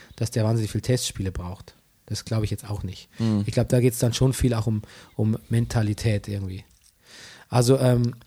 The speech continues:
Speaker 1: Claudio Bravo, der quasi Ter Stegens Konkurrent war bei, bei, äh, Barcelona, wo der Ter Stegen sich durchgesetzt hat, der ist, ähm, der ist ja zu Man City gegangen,
Speaker 2: Mhm.
Speaker 1: aber ist da leider auch nur Ersatztorhüter.
Speaker 2: Hm.
Speaker 1: Ähm, genau. Und Ederson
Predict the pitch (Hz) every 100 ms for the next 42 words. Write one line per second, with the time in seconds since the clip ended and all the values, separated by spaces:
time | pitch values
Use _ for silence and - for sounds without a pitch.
0 | _ - 143 185 131 117 127 160 226 247
1 | 156 143 143 139 165 - 127 123 131 131
2 | - 139 147 - - 135 117 120 170 190
3 | 170 143 139 135 131 127 131 120 117 110
4 | 117 120 135 160 147 139 127 123 117 123
5 | 117 120 113 107 147 151 151 - 143 -
6 | 143 151 - - - - - - _ 120
7 | 120 123 127 - _ 143 185 175 170 151
8 | 151 - 175 143 117 117 147 233 - -
9 | 117 131 175 - 131 143 143 131 135 131
10 | 131 113 104 - 104 95 - - _ -
11 | 113 101 - _ _ _ _ 113 101 90
12 | 110 _ - - - - _ - 104 80
13 | - 123 - 147 170 147 123 104 98